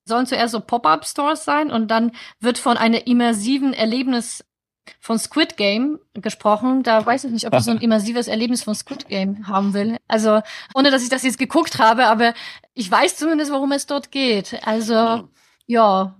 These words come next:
Speaker 1: Also ich hoffe, ohne dass da tatsächlich Blut fließt. Also würde ich zumindest
Speaker 2: <laughs>
Speaker 1: hoffen für die Besucherinnen und Besucher. Würde ich jetzt auch erstmal stark annehmen.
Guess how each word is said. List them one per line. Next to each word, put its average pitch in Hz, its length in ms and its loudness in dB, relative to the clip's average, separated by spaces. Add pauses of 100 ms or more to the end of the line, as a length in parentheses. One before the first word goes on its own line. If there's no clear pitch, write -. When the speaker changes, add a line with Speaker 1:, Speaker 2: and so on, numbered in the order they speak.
(300)
Speaker 1:
Also 240 140 -2
ich 240 140 -2
hoffe, 294 220 0
ohne 269 200 2
dass 240 180 0
da 247 120 0
tatsächlich 226 500 -4
Blut 233 220 2
fließt. 190 560 0
Also 196 280 0
würde 190 200 0
ich 196 100 -2
zumindest 180 640 0
Speaker 2:
<laughs> 110 60 -4
Speaker 1:
hoffen 196 340 0
für 185 220 -6
die 196 340 -4 (420)
Besucherinnen 196 640 2
und 190 200 -4
Besucher. 190 560 -2 (260)
Würde 220 140 4
ich 226 80 2
jetzt 220 240 -4
auch 208 200 2
erstmal 202 380 2
stark - 600 -2
annehmen. 175 500 -6